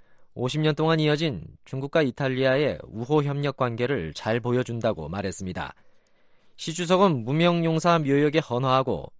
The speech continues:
이탈리아 의회를 방문합니다. 또 내일은 중국이 추진하는 일 대 일로 협력 양해각서에 서명할 예정입니다. 중국은 육상과 해상으로 중국과 유럽, 그리고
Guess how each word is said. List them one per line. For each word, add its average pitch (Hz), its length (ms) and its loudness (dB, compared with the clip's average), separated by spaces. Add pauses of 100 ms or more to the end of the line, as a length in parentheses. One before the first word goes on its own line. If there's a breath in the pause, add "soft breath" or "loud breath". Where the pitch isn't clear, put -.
(100)
이탈리아 139 520 0
의회를 120 440 -4
방문합니다. 98 720 -4 (840)
또 180 120 0
내일은 165 540 4
중국이 156 480 -6
추진하는 156 840 -2
일 127 160 -4
대 160 220 0
일로 135 540 0
협력 135 460 -4
양해각서에 120 680 -2
서명할 110 440 -4
예정입니다. 92 640 -4 (1040)
중국은 143 600 -2 (220)
육상과 165 380 2
해상으로 156 600 0 (140)
중국과 143 420 0
유럽, 139 300 0 (300)
그리고 127 420 -2